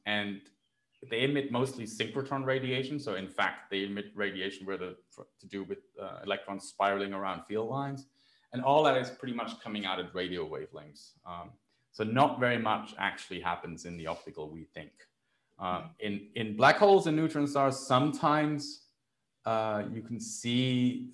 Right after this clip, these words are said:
things leaking out into maybe the infrared or something like that. But in C Vs, I, I don't think there's much of a hope of seeing them optically. It would be, I'd love it if we could, but I don't think there's any hope.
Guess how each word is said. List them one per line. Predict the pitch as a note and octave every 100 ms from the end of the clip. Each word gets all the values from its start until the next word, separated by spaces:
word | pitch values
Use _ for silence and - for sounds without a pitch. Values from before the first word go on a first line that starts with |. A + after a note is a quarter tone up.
| -
things | A2+ B2 G#2+
leaking | G#2+ A#2 A2+ A#2
out | G#2+ A2+ A2
into | G#2 A2 A2 G#2
maybe | G#2+ G#2+ G#2+
the | G2+
infrared | F#2 G#2 F#2 F#2+ G2+
or | G2+
something | G#2 G2 G2
like | G2 G2 F#2+
that. | G2 F2+ _ _ _ _ _ _ _
But | G2+
in | A2 G#2+
C | G#2+ G#2
Vs, | A#2+ C3+ C3 A#2+ -
I, | F2+ - -
I | G#2
don't | A#2 C3+ C3+ - _ _
think | B2 G#2+ - - - _ _ _ _ _ -
there's | F#2+ F#2+
much | G2 G2+
of | F#2
a | F#2
hope | F#2+ F#2+
of | F2+ -
seeing | G2 F#2
them | F2 E2+
optically. | - - - - - _
It | F#2
would | -
be, | G2 -
I'd | G2 G2+
love | G#2 B2 A#2
it | F2+
if | G2
we | F2
could, | E2 F#2 D#2+
but | D#2
I | E2+
don't | F2+ -
think | E2
there's | - - -
any | D#2
hope. | D#2+ -